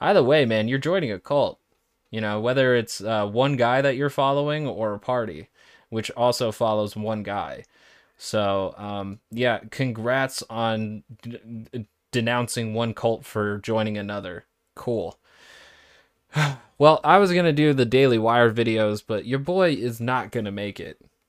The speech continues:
I'm not gonna make it. This, this is gonna be it for today. Um, check out the YouTube. Uh, go to Twitter. Um,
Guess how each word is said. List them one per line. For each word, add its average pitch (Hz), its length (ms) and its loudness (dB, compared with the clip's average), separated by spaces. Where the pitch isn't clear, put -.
I'm 120 200 -4
not 120 180 -2
gonna 101 140 -8
make 90 320 -14
it. 76 160 -18
This, 110 220 -12
this 113 340 -12
is 117 100 -12
gonna 110 220 -6
be 98 180 -10
it 92 140 -10
for 87 160 -14
today. 82 420 -14
Um, 101 480 -4
check 147 280 -2
out 143 180 2
the 117 120 -2
YouTube. 123 520 0
Uh, 104 340 -8
go 117 220 -2
to 123 140 0
Twitter. 117 540 4
Um, 98 540 -8